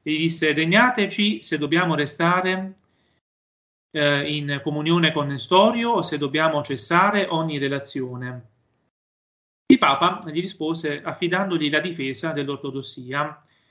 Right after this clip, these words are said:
E nel frattempo l'imperatore di Costantinopoli, che sperava, eh, in cuor suo nella vittoria di Nestorio per il quale parteggiava,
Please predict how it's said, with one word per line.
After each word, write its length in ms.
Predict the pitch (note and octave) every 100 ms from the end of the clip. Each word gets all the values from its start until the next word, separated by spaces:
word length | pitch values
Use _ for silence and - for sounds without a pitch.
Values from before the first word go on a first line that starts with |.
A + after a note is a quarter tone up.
| _ _ _ _ _
E 240 | D3+ D3
nel 140 | D3 D3
frattempo 680 | G3 D#3 D3 D#3 F3 F3+
l'imperatore 540 | D#3+ C#3 D3+ D3+ F3+ E3
di 100 | C#3+
Costantinopoli, 840 | D3+ D3 E3 E3+ F#3+ G#3+ E3+ C#3
che 140 | C3 C3
sperava, 920 | - C#3+ D#3+ D3+ C3+ C#3 C3+ B2 - -
eh, 300 | C3 G#2+ D3
in 100 | C#3
cuor 200 | D3 C3+
suo 340 | - D#3+ C#3+
nella 220 | C#3 C#3
vittoria 720 | C#3 C3+ E3 D#3 D3+ D3+ D#3 D3
di 80 |
Nestorio 720 | C#3 C#3 - D#3 D3 C#3 C#3 C3+
per 120 | C3+
il 140 | C3+
quale 440 | - C#3+ C#3 C3+ B2
parteggiava, 1000 | C3+ B2+ D#3 C#3+ C#3+ C3 C3 F#3 G#3+